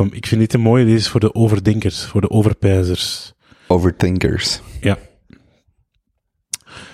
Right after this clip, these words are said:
Speaker 1: "You wouldn't plant a seed and then dig it up every few minutes to see if it has grown. So why do you keep questioning yourself, your hard work and your decisions?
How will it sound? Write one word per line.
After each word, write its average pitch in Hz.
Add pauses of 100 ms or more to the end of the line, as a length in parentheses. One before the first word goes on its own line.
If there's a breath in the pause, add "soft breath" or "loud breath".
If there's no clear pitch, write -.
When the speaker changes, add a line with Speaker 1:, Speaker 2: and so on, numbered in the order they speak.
(120)
Speaker 1:
"You 127
wouldn't 139
plant 135
a 107
seed -
and 110
then 120
dig 107
it 113
up 123
every 110
few -
minutes 131
to 104
see -
if 104
it 104
has 92
grown. 90 (1080 loud breath)
So -
why 120
do 127
you 117
keep -
questioning 123
yourself, 90
your 101
hard 107
work 117
and 107
your 98
decisions? 92